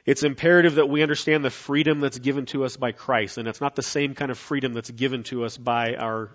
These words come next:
nation. Now, I'm grateful to live where I live. I'm grateful for the rights that we have, that I get to exercise every day. Uh, I'm thankful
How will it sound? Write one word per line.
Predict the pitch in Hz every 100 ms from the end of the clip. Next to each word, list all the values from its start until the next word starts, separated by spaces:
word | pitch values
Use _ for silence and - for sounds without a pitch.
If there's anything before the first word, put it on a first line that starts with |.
| -
nation. | 120 120 - 90 90 _ _ _ _ _ _ _ _
Now, | 113 113 - - -
I'm | 147 160
grateful | 127 139 131 107 95 - _ _ _ -
to | 120
live | 117 117 113 110
where | 117 120
I | 117 110
live. | 107 101 90 _ _ _ _ _ 113
I'm | 110
grateful | 110 107 120 131 123 110
for | -
the | 110
rights | 104 110 117 - - - 117
that | 123
we | 113 101
have, | 110 113 117 117 113
that | 107
I | 117
get | 123 123
to | -
exercise | 120 - - 107 - 107 107 120
every | 123 117 110 110
day. | 101 87 - _ _ _ _ _ _ _ _ _
Uh, | 117
I'm | 110 104
thankful | - - 123 131 - 131 127 160